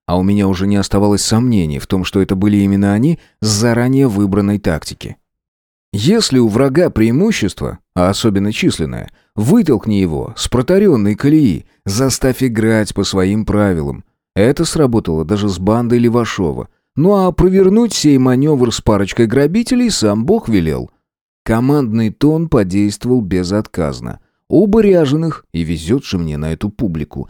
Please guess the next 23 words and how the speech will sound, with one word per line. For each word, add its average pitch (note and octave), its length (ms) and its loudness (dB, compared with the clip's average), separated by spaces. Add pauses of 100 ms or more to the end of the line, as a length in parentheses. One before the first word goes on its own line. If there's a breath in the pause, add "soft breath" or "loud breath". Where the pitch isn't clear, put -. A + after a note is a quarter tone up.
(140 soft breath)
слегка A3+ 480 0
растерялись B2+ 720 2
и A2+ 60 2
послушно G#2+ 640 0
вытерли A#2+ 480 2
ноги G2 400 0
об D#2+ 160 -4
коврик B2 440 0
возле F2 360 0
двери. C#2+ 480 -6 (480)
Это C3 640 0
дало A2+ 320 0
мне A#2 160 0
парочку B2+ 440 -2
таких A#2 400 -4
драгоценных F2+ 680 -4
секунд, G#3+ 580 -4 (280)
за B2+ 180 -2
которые A#2+ 420 0
я E3+ 340 0
успел A2+ 600 -4
вытащить D2+ 640 -8
револьвер A2 580 0